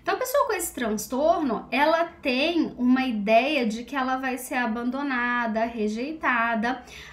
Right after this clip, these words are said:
Às vezes, ela tem evidências concretas, né? Então, seria o abandono real, ou às vezes são coisas da cabeça dela, são distorções que ela faz sobre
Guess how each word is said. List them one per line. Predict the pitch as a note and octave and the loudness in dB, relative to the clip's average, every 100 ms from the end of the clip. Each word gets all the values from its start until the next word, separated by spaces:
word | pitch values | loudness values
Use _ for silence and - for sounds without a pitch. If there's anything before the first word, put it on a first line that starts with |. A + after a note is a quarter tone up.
| - | 0
Às | C#4 E4+ C#4+ | 4 4 2
vezes, | D#4+ G4 A4+ G4 | 0 0 0 2
ela | E4+ E4 | 4 2
tem | D#4+ D#4+ F4 C#5 | 0 -2 -2 -4
evidências | G#4 F#4 B3 A#3+ C4+ - A#3+ | -6 -4 -2 -2 -2 -4 -8
concretas, | - A#3+ A#3+ A3 F#3+ G3+ C#4+ C#5 C#5 | -6 -6 -4 -4 -4 -4 -2 -4 0
né? | D4 C4 | 2 2
Então, | E4 C#4+ B3 | 0 0 -2
seria | C4 A3+ | -2 -2
o | G#3+ | 0
abandono | G#3+ A3 G#3 | 0 2 2
real, | G#3+ D4 F#4+ D#4 B3+ C4 F4+ - - - G#3 | 2 0 2 2 4 4 2 0 -12 -16 -4
ou | E4+ | 4
às | G#4 F4 | 6 6
vezes | E4 G4 | 0 -4
são | A#4+ A#4+ | -4 -2
coisas | A4+ G4 G4+ F4 | 0 0 0 0
da | C4+ E4+ A#4+ | 4 4 4
cabeça | - A#4+ G4+ G4+ - A4+ | 0 -2 0 -2 -4 -2
dela, | A4 E4+ B3 A#3 | 2 4 2 -2
são | B3 A#3 | -2 -4
distorções | A3 B3 B3 B3 - D4+ F#4+ - | -4 -6 -4 -6 -4 -4 -2 -4
que | A4 | -4
ela | A4 G#4 | -4 0
faz | E4+ E4+ - - - - | 2 2 0 -12 -20 -14
sobre | - - E4+ D4+ C#4+ G4+ | -10 2 4 4 2 0